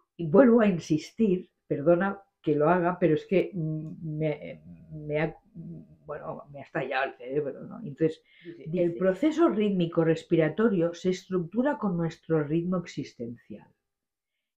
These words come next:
Speaker 1: Inclusive los cambios introducidos por el azar adquieren regularidad cuando se insertan en pausas rítmicas". Y allí incide en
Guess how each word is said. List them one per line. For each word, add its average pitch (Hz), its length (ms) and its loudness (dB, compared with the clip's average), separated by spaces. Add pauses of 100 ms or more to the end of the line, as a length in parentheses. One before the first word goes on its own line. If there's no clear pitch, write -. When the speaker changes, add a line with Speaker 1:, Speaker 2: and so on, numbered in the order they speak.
Speaker 1:
Inclusive 202 1000 4 (180)
los 170 360 6
cambios 190 480 2
introducidos 156 760 -2
por 143 240 -6
el 139 180 -2
azar - 720 -6 (160)
adquieren 202 640 2
regularidad 180 760 2 (520)
cuando 233 640 4 (200)
se - 220 0
insertan 226 800 -2 (120)
en 160 260 0
pausas 202 720 -4 (120)
rítmicas". 135 760 -8 (840)
Y 165 200 2
allí 262 560 2 (360)
incide 196 680 0
en 214 320 -2